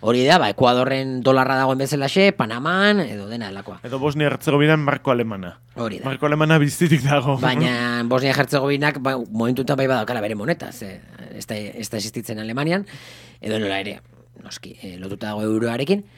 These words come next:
Speaker 1: Baina honekin adierazi nahi duguna da, ikus dezazuten, eh, nolakoa dan Montenegroko elite politikoa, beraien interes bakarra izan dela beti boterea mantentzea.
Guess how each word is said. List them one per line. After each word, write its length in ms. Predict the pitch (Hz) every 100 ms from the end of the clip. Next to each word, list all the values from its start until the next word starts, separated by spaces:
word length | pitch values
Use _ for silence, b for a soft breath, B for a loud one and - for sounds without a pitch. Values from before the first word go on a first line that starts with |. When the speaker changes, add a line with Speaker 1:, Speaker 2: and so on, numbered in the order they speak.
| b b b b
Speaker 1:
Baina 260 | - 139 143
honekin 240 | 170 185
adierazi 340 | 180 180 175 180
nahi 200 | 170 170
duguna 280 | 165 170 170
da, 140 | 180 170 - b b b - -
ikus 280 | 120 147 147
dezazuten, 640 | 151 147 156 160 151 151 - _
eh, 300 | - 104 107 110
nolakoa 1080 | 123 120 123 127 151 - 151 147 143 143 143
dan 400 | 156 131 107 -
Montenegroko 880 | - 113 117 139 143 139 143 139 135 _
elite 340 | 147 147 127 123
politikoa, 640 | 117 151 156 - 104 - B B B B B - _ -
beraien 520 | 131 170 190 190 160
interes 520 | 147 156 156 202 190 -
bakarra 680 | 104 127 - 185 190 123 127 -
izan 500 | - 131 123 - 170
dela 240 | 160 131 104
beti 380 | 113 165 151 143
boterea 480 | 117 117 147 135 101
mantentzea. 600 | 90 92 104 92 -